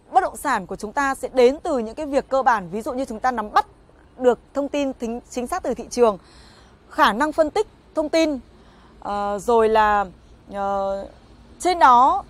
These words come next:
trên, trên internet cũng có chia sẻ, giống như hiện tại Vân đang chia sẻ tới cho tất cả chúng ta những cái bài học, những cái kinh nghiệm khi mà đầu tư bất động sản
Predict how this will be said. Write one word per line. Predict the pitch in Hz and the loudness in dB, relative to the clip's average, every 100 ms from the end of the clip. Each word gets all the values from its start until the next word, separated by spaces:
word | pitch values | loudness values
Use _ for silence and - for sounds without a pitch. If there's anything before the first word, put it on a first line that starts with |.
| - | -4
trên, | 339 320 277 - | -2 -2 -6 -10
trên | - 330 | -4 -2
internet | 311 311 320 370 - | 2 2 4 0 0
cũng | 294 349 - | -4 -4 -2
có | 330 339 359 | 4 4 2
chia | 370 359 | -6 -2
sẻ, | 330 240 - - - - | 0 -2 -4 -16 -10 2
giống | 262 | 2
như | 349 359 | 2 -4
hiện | 311 - | -4 -2
tại | 247 | -2
Vân | 247 294 | -2 -2
đang | 285 | -2
chia | 294 | -4
sẻ | 285 262 | -4 -4
tới | - 214 220 | -2 -2 -2
cho | 285 | -4
tất | 339 | -6
cả | 320 | -8
chúng | - | -6
ta | - 269 254 - - | -2 -2 -4 -14 -12
những | 240 | -10
cái | 294 | -6
bài | 320 269 | 2 2
học, | 220 214 - | 2 -4 -4
những | 240 | -10
cái | |
kinh | - 349 | -4 -2
nghiệm | 349 302 - | 2 2 0
khi | - 302 | -6 -2
mà | 233 | -2
đầu | 208 | -2
tư | 269 | -2
bất | 320 | -4
động | 285 | -2
sản | - 254 | -2 -2